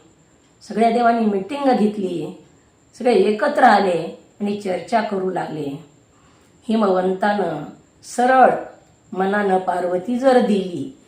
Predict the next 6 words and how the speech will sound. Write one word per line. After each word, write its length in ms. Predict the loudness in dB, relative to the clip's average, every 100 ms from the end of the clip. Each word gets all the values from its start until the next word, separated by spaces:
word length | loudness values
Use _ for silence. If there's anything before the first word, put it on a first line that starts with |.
| _ _ _
तर 60 | -10
सालंकृत 680 | -4 0 2 2 0 -2 -4 -4
कन्यादान 540 | -4 0 0 0 -2
पृथ्वीदाना 760 | -8 -6 -4 -2 -2 -2 -6 -8
समान, 420 | -10 -8 -6 -6 -10 -16 -20 _ _ _ _ -2
पृथ्वीचं 500 | 0 2 0 0